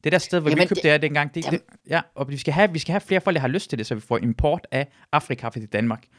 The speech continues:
Speaker 1: og støtter
Speaker 2: Men var
Speaker 1: Zanzibar og Tanzania.
Speaker 2: fandt vi ikke et, fandt vi ikke et sted i, øh, Vestergade eller sådan noget?
Speaker 1: Vi fandt et sted lige ved siden af, hvor jeg boede på, øh, boede på Præstøgade.
Speaker 2: Ja.
Speaker 1: På Østerbro, men han,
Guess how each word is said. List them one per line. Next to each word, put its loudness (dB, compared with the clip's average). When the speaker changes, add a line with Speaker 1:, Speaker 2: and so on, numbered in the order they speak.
Speaker 1:
og -6
støtter 4
Speaker 2:
Men -2
var 8
Speaker 1:
Zanzibar 0
og -10
Tanzania. 0
Speaker 2:
fandt -4
vi 2
ikke 4
et, -8
fandt -2
vi 0
ikke -2
et -6
sted -6
i, -4
øh, -4
Vestergade -4
eller -10
sådan -20
noget? -20
Speaker 1:
Vi -4
fandt 4
et -2
sted -2
lige -6
ved -6
siden -6
af, 0
hvor 0
jeg 2
boede 0
på, -8
øh, 0
boede -2
på -12
Præstøgade. -6
Speaker 2:
Ja. 6
Speaker 1:
På 2
Østerbro, -2
men -2
han, -4